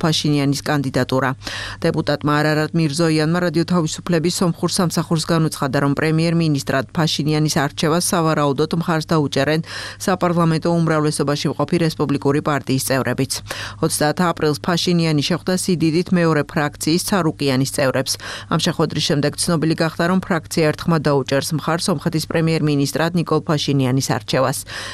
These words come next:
სომხეთის ას ხუთ წევრიან პარლამენტში ორმოცდათვრამეტი დეპუტატი ყავს რესპუბლიკურ პარტიას, ოცდათერთმეტი ფრაქციას ცარუკიანი,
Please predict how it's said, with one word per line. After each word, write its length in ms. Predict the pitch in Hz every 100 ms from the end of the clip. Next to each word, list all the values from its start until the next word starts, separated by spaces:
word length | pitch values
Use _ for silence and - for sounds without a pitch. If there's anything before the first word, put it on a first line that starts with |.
| -
სომხეთის 480 | 185 170 170 160 156
ას 200 | 151 147
ხუთ 160 | - 165
წევრიან 300 | 175 156 160 156
პარლამენტში 520 | 151 156 156 143 156
ორმოცდათვრამეტი 720 | 147 156 170 - 185 156 147 151
დეპუტატი 440 | 156 160 156 147 131 -
ყავს 200 | 131 -
რესპუბლიკურ 540 | 165 - 151 151 147 151
პარტიას, 500 | 151 147 160 165 185 - - - -
ოცდათერთმეტი 800 | 170 - 185 175 185 - 156 147
ფრაქციას 600 | 147 180 156 - - 147 -
ცარუკიანი, 640 | 180 151 143 - 160 170